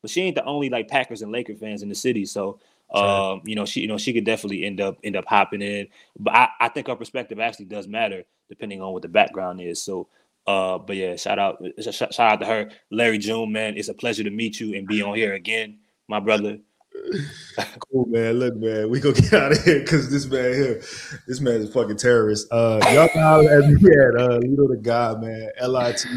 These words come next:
Speaker 2: O underscore T H E G A W D. I don't have an Instagram.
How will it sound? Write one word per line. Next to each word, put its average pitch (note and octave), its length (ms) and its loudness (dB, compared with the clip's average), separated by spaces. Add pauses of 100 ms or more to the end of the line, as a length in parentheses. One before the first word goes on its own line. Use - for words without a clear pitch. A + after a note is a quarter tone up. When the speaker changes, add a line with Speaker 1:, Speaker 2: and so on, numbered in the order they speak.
Speaker 2:
O B2 140 -2 (400)
underscore A#2 540 -4
T A#2+ 360 -6
H A2+ 220 -8
E A#2 280 -10
G A2+ 260 -12
A A2 140 -10
W G#2+ 440 -10
D. A#2 240 -8
I A2 60 -6 (140)
don't A2+ 240 -6
have G#2+ 120 -6
an G#2+ 180 -6
Instagram. G#2+ 600 -10